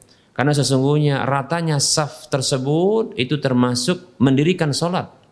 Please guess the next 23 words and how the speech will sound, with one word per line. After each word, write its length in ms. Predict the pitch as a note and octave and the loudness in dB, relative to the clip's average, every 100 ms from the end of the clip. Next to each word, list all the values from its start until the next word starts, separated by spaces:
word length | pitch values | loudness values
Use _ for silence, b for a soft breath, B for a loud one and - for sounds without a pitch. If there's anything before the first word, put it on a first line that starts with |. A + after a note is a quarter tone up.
| _ _ _ _ | _ _ _ _
Dalam 320 | - G2 A2+ A2 | -4 0 2 2
riwayat 160 | A#2 | 2
Muslim 320 | A#2 B2 D3+ | 0 0 0
disebutkan 560 | - A#2 A#2 D#3+ F3 E3+ B B | 0 0 -2 -2 -4 -6 B B
termasuk 640 | D3+ C3+ B2+ B2+ F3 - - | 0 2 2 0 -4 -2 -2
kesempurnaan 960 | D3+ D3+ C3+ B2+ A#2+ A#2+ C#3 F#3+ B3+ - - - _ _ _ _ _ _ - | 0 0 0 2 2 2 0 -2 -2 -6 -20 -20 _ _ _ _ _ _ -10
sholat. 480 | - B2 G#2+ F2 - - _ _ _ _ _ - | -2 0 2 0 -4 -18 _ _ _ _ _ -2
Demikian. 480 | A2 G#2+ F#2+ F#2+ E2+ - _ _ _ _ | 2 2 0 -4 -6 -18 _ _ _ _
Ada 160 | - C3 | -2 0
riwayat 320 | E3 F3+ E3+ | 2 2 0
yang 80 | D#3+ | -2
lain, 400 | D#3 E3+ G#3+ - | -2 -2 -4 -4
itu 80 | C3+ | -6
tadi 240 | D#3 D#3+ | -4 -2
hadis 240 | C#3 D#3 C3+ | -2 -4 -2
riwayat 160 | C#3 | -2
Bukhari 320 | A#2 G#2+ C#3 | -2 -2 0
Muslim. 480 | C#3+ C#3+ B2+ A2 F2+ F2 - b b b b - | 0 -2 0 -2 -2 -8 -20 b b b b -2
Dalam 160 | D3 | 0
riwayat 320 | F3 E3 G#3 | 2 2 2
Abu 160 | F3+ F3 | 0 2
Daud 400 | D#3 D3+ G#3 C#3 | 2 2 2 0
disebutkan 800 | C#3+ C#3 C#3+ - F#3+ B3 - | 0 0 -2 0 0 0 -4